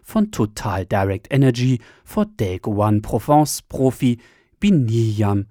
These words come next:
Girmay. Die Rundfahrt geht bis zum kommenden Sonntag. San Juan. In Argentinien ist es am kommenden Sonntag soweit und viele Teams starten ihre neue Saison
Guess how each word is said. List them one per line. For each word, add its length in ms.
Girmay. 600
Die 60
Rundfahrt 680
geht 200
bis 240
zum 240
kommenden 640
Sonntag. 680
San 360
Juan. 520
In 200
Argentinien 840
ist 220
es 140
am 160
kommenden 420
Sonntag 400
soweit 540
und 180
viele 320
Teams 460
starten 540
ihre 260
neue 340
Saison 500